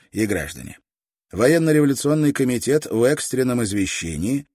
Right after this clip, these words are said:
обвиняет тружеников государственных и частных банковых и других учреждений в том, что они подрывают работу правительства,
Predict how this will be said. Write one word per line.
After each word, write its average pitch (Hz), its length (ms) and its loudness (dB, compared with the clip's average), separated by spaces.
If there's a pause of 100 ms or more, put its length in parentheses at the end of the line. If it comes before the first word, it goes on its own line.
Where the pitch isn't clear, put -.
(220)
обвиняет 156 640 2
тружеников 156 580 2
государственных 127 800 -2
и 101 60 -2
частных 120 520 -4
банковых 117 600 -2
и 104 40 -4
других 98 400 -4
учреждений 95 760 -4 (220)
в - 120 -16
том, 131 180 2
что 151 180 2
они 156 160 4
подрывают 131 680 2
работу 110 420 -2
правительства, 120 760 -2